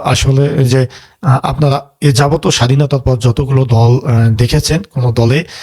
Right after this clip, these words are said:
এ জামাতের মতো নিয়ম নীতি আপনারা হয়তো লক্ষ্য করেননি। জামাতের দুইজন মন্ত্রী ছিল, যে মন্ত্রীগুলো, আহ, মন্ত্রিত্ব শেষ হওয়ার পরে অতিরিক্ত যে টাকা ফান্ডে ছিল, সেই ফান্ড টাকাটি সঙ্গে সঙ্গে,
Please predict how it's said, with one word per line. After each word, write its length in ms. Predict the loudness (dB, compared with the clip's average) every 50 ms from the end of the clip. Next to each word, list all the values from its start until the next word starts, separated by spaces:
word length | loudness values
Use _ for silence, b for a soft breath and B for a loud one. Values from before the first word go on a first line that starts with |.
| B B B
এ 120 | -2 -2 0
জামাতের 420 | 0 0 0 0 0 0 0 2
মতো 240 | 0 0 2 2 2
নিয়ম 280 | 4 6 6 6 6
নীতি 360 | 4 2 2 0 -2 -4 -4 -2 -4
আপনারা 300 | -4 -2 0 0 0 0
হয়তো 300 | 0 0 -2 0 0 0
লক্ষ্য 300 | 0 0 -2 -4 -8 -4
করেননি। 440 | -2 0 2 4 4 4 4 4 2 B B B B B B B B
জামাতের 340 | 0 2 2 2 0 -2 0
দুইজন 300 | 0 0 2 2 4 4
মন্ত্রী 380 | 4 4 2 0 0 0 -2 -2
ছিল, 280 | 0 0 2 2 2
যে 100 | 2 2
মন্ত্রীগুলো, 760 | 4 4 4 2 2 0 0 0 2 2 4 4 2 0 -2 B B B B B B B B B
আহ, 160 | 0 2 4
মন্ত্রিত্ব 460 | 4 4 4 2 0 -2 0 0 0
শেষ 340 | 0 0 0 -2 -2 -2 -2
হওয়ার 200 | 0 0 -2 -2
পরে 280 | 0 -2 0 0 -2 -2
অতিরিক্ত 640 | 0 -2 -2 0 0 0 0 -2 0 0 0 0 0 B B B B B -4
যে 180 | 0 0 0
টাকা 440 | 0 0 -4 -4 -2 -2 -2 -2 0 0
ফান্ডে 320 | 0 0 0 0 0 0
ছিল, 240 | 0 0 -2 0 0
সেই 200 | 0 0 0 -2 -2 _ _ _ _ -4 -2
ফান্ড 320 | 0 0 0 0 -2 B B B B B _ -6
টাকাটি 440 | -4 -4 -2 -4 -4 -2 -2 -2 -2
সঙ্গে 300 | -2 -2 0 2 2 2
সঙ্গে, 340 | 2 2 2 2 2 0